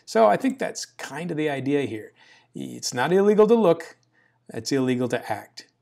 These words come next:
So if you find somebody's sticky note on the floor in the hallway that says, "My password and my username,"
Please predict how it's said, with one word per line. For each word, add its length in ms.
So 180
if 120
you 60
find 340
somebody's 440
sticky 380
note 380
on 160
the 80
floor 500
in 120
the 80
hallway 580
that 180
says, 320
"My 180
password 840
and 120
my 120
username," 680